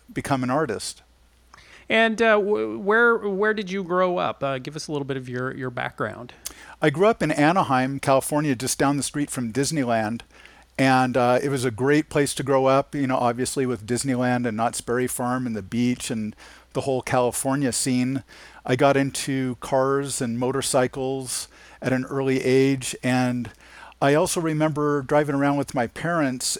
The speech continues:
Speaker 1: at night in the Disneyland area, and the motel signs really, uh, the, the blinking neon and the color and everything just really made an impression on me. And,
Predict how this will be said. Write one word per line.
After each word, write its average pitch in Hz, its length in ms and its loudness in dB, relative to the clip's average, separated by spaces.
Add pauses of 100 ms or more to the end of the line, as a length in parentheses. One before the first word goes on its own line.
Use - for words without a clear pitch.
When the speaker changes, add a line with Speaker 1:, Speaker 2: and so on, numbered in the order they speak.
Speaker 1:
at 123 180 2
night 139 420 2
in 127 360 -2
the 117 100 -2
Disneyland 127 600 -2
area, 117 440 0 (540)
and 139 280 4
the 143 80 0
motel 165 460 2
signs 131 580 0
really, 139 680 2 (200)
uh, 127 420 2
the, 127 260 -4 (200)
the 127 180 0 (200)
blinking 143 460 0
neon 143 500 2
and 120 120 -2
the 98 80 -4
color 143 720 0 (580)
and 131 140 2
everything 165 440 2
just 123 260 -2
really 151 480 2
made 131 240 2
an 127 140 -4
impression 143 460 -2
on 113 180 0
me. 127 160 2
And, 123 220 0